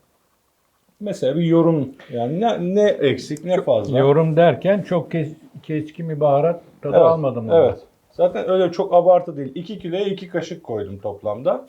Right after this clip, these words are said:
Speaker 2: Almadım Allah için. Çok fazla yani şey almadım.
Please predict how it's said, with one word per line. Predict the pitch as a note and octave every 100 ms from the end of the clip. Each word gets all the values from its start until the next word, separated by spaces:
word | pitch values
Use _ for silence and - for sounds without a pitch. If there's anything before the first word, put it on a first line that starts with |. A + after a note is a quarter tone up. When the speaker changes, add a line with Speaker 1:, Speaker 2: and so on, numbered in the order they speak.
| -
Speaker 2:
Almadım | B2+ C#3+ C#3+ A2+ G2+
Allah | G#2 G#2+ A2+
için. | G2+ - - _ _ _ -
Çok | D#3 D3
fazla | D#3+ C#3+ D3
yani | D3 C#3+
şey | B2+ D#3
almadım. | D#3+ D#3 B2+ F2+